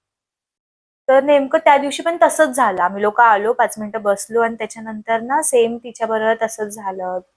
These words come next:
तिच्या अंगात वारा आला, तिच्या मावशीच्या अंगात. आणि नंतर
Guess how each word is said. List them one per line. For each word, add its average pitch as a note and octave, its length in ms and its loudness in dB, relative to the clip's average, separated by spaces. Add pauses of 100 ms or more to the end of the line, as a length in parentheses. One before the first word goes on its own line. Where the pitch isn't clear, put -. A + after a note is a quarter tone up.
तिच्या G#3 220 -10
अंगात G3 300 -2
वारा F#3+ 260 6
आला, F#3 160 0
तिच्या F#3+ 220 -6
मावशीच्या F3+ 460 -6
अंगात. F3 200 -20 (1040)
आणि A3 200 0
नंतर B3 460 4